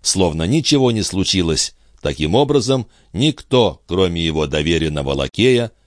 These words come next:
не знал о происшествии. Приехав в третий раз,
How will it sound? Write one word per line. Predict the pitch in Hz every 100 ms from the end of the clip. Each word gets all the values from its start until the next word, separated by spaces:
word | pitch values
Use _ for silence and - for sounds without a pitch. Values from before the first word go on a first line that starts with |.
| _ _
не | 76 127
знал | 92 80 82 78
о | 76
происшествии. | 76 73 69 76 65 - 62 64 65 _ _ _ _ - -
Приехав | - 87 92 80 76 67
в | -
третий | 90 120 151 165
раз, | 160 160 -